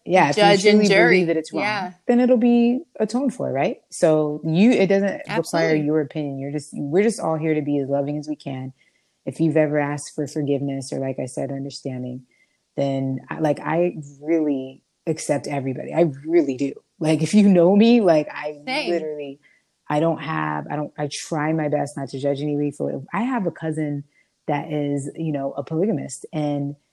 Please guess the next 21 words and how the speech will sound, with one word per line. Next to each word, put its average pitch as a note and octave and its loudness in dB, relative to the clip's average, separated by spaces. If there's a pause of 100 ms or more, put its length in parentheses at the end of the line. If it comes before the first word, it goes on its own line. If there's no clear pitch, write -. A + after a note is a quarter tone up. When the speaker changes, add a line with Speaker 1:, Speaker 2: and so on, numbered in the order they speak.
(300)
Speaker 1:
I, E3 -10
there, E3+ 0
I D#3+ 0
mean, D#3+ 0
I D#3 -4
really D#3+ 0
didn't D#3 -2
bat D3 -2
an C#3+ -8
eye. D#3 -10
Like, C#3+ -2
it's D3 -6
like, D3 -2
"Oh, D4 0
okay, B3 -2
cool. A#3 0
That's C#3 -2
what E3 0
you E3 0
wanna E3+ -2
do." G3 -4